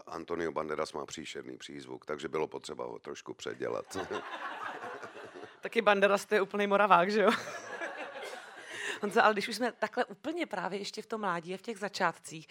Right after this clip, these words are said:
Speaker 2: a pochopili jsme, že jsi byl student gymnázia, tedy ještě si nestudoval herectví. Ty jsi začal ještě dřív, prosím tě, to já jsem nevěděla. Ani jako tvá faninka. Když ty jsi byl ve věku, kdy já jsem byla do tebe zamilovaná, tak jsi točil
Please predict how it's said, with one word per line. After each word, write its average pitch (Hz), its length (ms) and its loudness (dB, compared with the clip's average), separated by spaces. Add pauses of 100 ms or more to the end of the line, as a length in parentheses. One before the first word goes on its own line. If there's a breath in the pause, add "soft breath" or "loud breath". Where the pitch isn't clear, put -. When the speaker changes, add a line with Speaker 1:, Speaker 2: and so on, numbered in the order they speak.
(360 loud breath)
Speaker 2:
a 165 100 -4 (180)
pochopili 196 420 -2
jsme, 196 160 -6
že 185 100 0
jsi 175 60 -6
byl 190 120 0
student 190 320 -2
gymnázia, 170 540 2
tedy 175 200 -4
ještě 180 340 -2
si 143 240 -8 (340)
nestudoval 175 480 0
herectví. 170 580 0 (380 loud breath)
Ty 214 100 2
jsi 247 140 -4
začal 220 360 0 (160)
ještě 254 460 -2
dřív, 254 360 -4
prosím 202 360 -4
tě, 208 100 2
to 208 140 2
já 190 140 6
jsem 254 240 -4
nevěděla. 190 640 2 (280 loud breath)
Ani 226 200 2
jako 233 180 2
tvá 233 220 8
faninka. 185 580 0 (220 loud breath)
Když - 180 -6
ty 320 140 -2
jsi 277 60 -6
byl 320 160 6
ve 269 100 10
věku, 254 220 0
kdy 240 160 0
já 208 220 8
jsem 247 140 -6
byla 240 100 6
do 220 80 2
tebe 247 220 0
zamilovaná, 180 640 4 (220 loud breath)
tak 214 200 2
jsi 294 120 -6
točil 214 420 0